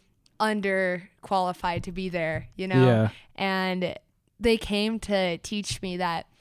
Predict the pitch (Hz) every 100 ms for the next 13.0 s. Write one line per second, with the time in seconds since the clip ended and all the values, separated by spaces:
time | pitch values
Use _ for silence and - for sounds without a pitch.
0 | - _ - 202 202 - 190 180 190 -
1 | 175 165 170 175 180 185 185 - - -
2 | 196 190 185 180 - - - - 180 180
3 | 175 165 165 - _ - 180 175 165 160
4 | 175 165 170 175 208 190 196 180 175 170
5 | 156 127 120 117 110 - - 196 - 208
6 | 202 196 185 180 175 - - 208 196 190
7 | 190 180 170 - 202 - - - - -
8 | 175 185 - 190 - 107 - - - _
9 | - 202 196 190 185 214 - - 262 240
10 | 196 - - 214 202 190 196 190 180 -
11 | 190 180 175 165 - _ _ _ - 202
12 | 196 185 175 165 - 175 - 190 185